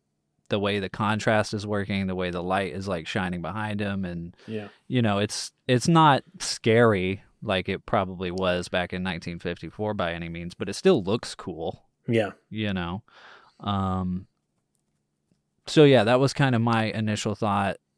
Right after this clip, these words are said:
Speaker 1: And, and yeah, it's not really about Godzilla, like you said, but it's also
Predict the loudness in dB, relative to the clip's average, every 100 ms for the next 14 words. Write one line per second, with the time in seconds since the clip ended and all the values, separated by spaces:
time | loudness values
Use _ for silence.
0 | _ _ _ _ -10 -6 -4 -4 -4 -6
1 | -12 _ _ _ _ _ _ _ 2 4
2 | 6 6 6 4 4 4 4 4 4 6
3 | 4 4 2 0 -2 -2 -2 -2 -4 -2
4 | -2 -2 -2 -4 -8 -8 -8 -2 0 0
5 | -2 -4 -2 0 0 -2 -6 _ _ _
6 | _ _ _ _ _ -8 -6 0 4 4
7 | 4 2 2 4 2 -2